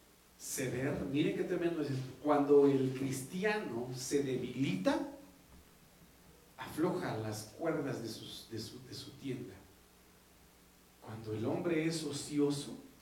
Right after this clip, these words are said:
se debilita por la, por ser ocioso, mi amado hermano, le cede terreno al enemigo. Y me refiero a ocioso. ¿Quién, qué es ser ocioso, hermano?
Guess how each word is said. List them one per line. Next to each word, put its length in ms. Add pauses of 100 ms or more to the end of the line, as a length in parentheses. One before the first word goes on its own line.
(720)
se 220
debilita 640
por 160
la, 460
por 160
ser 200
ocioso, 560
mi 100
amado 220
hermano, 360
le 200
cede 480
terreno 760
al 100
enemigo. 540
Y 40
me 140
refiero 440
a 60
ocioso. 800 (540)
¿Quién, 340 (240)
qué 200
es 80
ser 180
ocioso, 460
hermano? 360